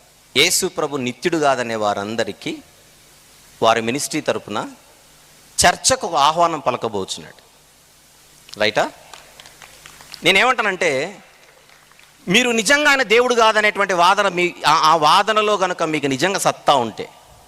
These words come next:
ఆయన నిత్యుడు కాదు అనేటువంటి మాటలో నిజంగా మీకు అంత పట్టుంటే ఆ చర్చకు రండి. అది బహిరంగ ఆహ్వానం.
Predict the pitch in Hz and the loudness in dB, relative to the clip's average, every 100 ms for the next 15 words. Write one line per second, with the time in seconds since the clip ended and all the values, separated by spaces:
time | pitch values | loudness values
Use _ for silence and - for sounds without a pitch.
0 | _ _ - - - 220 262 214 - 311 | _ _ -20 -4 2 2 2 -2 -2 0
1 | 330 - 220 226 277 339 277 120 90 - | 0 2 4 4 4 2 0 -4 -12 -20
2 | - _ _ 202 254 233 233 214 190 214 | -20 _ _ 2 2 0 -2 0 2 2
3 | 220 214 185 175 294 302 269 247 214 196 | 2 0 0 0 2 2 2 0 0 -2
4 | - 233 - 226 208 180 127 113 - _ | 0 -2 0 -4 0 2 2 -2 -10 _
5 | - _ _ _ _ _ _ _ - 113 | -20 _ _ _ _ _ _ _ -4 -2
6 | - 127 202 - 180 190 196 - - 135 | 0 -2 -2 -2 -4 -4 -8 -10 -4 0
7 | 135 156 202 214 196 190 196 117 | 2 2 2 4 2 2 0 -2